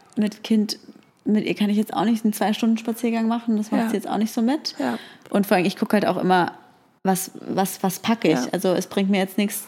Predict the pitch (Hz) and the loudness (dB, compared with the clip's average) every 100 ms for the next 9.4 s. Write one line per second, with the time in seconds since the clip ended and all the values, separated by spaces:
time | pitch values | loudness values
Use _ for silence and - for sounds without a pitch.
0 | - 208 202 196 190 208 - 208 185 175 | -2 0 2 2 2 0 0 -2 0 0
1 | 180 185 - - - - - - 190 190 | 0 0 -4 -18 -20 -20 -14 -2 0 4
2 | 208 190 190 - 151 143 - 214 214 233 | 4 4 0 -2 0 2 2 4 6 6
3 | 190 - 196 180 180 - 220 214 233 - | 4 2 0 2 0 2 0 2 0 0
4 | 180 185 175 175 180 214 202 254 - - | -2 -2 0 2 4 4 4 0 -14 -18
5 | - 185 170 165 - 185 196 202 185 196 | -4 0 0 -4 -2 2 2 2 2 2
6 | 196 233 220 190 180 170 170 - 170 202 | 4 4 2 2 0 0 0 -2 2 2
7 | 202 208 185 175 - 175 175 - 175 175 | 4 4 4 2 0 0 0 -4 0 2
8 | 170 165 165 165 165 165 165 170 196 196 | 2 2 0 -2 -2 -2 2 4 4 2
9 | 190 233 208 | -2 0 2